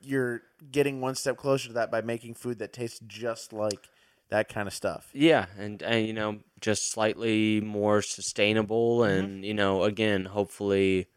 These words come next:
Speaker 2: yeah, you, you make food like this so that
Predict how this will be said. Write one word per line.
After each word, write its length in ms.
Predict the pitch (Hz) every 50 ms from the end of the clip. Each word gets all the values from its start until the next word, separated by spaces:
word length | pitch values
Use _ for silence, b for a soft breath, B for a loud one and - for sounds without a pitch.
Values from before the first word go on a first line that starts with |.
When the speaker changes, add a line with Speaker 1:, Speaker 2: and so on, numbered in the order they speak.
| _ _ _
Speaker 2:
yeah, 420 | - 101 104 104 98 92 90 87 92 - - _
you, 480 | - 110 107 104 104 101 101 98 95 - - _ _
you 240 | - 101 104 104 101
make 320 | 101 98 98 98 95 -
food 340 | - - - 98 92 90 -
like 280 | 95 92 92 85 - -
this 280 | - 98 92 92 -
so 320 | - - - - 98 95 92
that 460 | 82 90 90 90 87 87 82 82 -